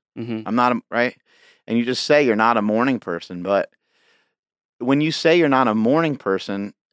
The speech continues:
Speaker 2: all that means is you didn't get the eight hours that's required by human beings to get sleep. Like,
Speaker 1: Mm-hmm.
Speaker 2: there's some people that can probably get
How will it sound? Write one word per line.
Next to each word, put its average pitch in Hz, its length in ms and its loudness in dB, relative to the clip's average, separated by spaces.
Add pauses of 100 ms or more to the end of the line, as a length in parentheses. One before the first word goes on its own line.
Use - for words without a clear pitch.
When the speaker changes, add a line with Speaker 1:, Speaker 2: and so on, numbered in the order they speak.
(280)
Speaker 2:
all 147 180 6
that 135 140 2
means 123 320 -2
is 98 100 -10
you 107 100 -6
didn't 117 280 -2
get 110 160 -2
the - 180 -12
eight 113 160 0
hours 104 560 0
that's 98 240 -6
required 107 540 -2
by 92 120 -6
human 107 320 -8
beings 107 420 -6
to 117 100 -20
get 104 240 -6 (180)
sleep. 156 480 -12
Like, 95 160 -6 (180)
Speaker 1:
Mm-hmm. 117 280 -12 (240)
Speaker 2:
there's 269 220 -4
some 131 320 0
people 131 300 -4
that 139 140 0
can 113 140 -8
probably 101 300 -2
get 107 200 -4